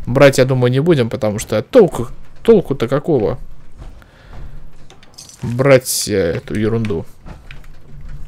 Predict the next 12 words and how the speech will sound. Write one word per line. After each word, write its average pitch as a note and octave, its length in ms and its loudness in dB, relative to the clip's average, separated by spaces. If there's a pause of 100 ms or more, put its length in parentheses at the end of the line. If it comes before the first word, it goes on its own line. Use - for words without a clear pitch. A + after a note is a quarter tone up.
(320)
Понимаете, C#3 320 0
там B2+ 120 0
была A2+ 160 2
бы A2 100 -2
книжка - 460 -4 (480)
"Невозвращённая". B2 960 2 (140)
Мы B2+ 120 -4
бы A#2+ 140 -2
её G#2+ 100 0
с - 140 -4
вами A2+ 140 0
могли, G#2+ 380 -2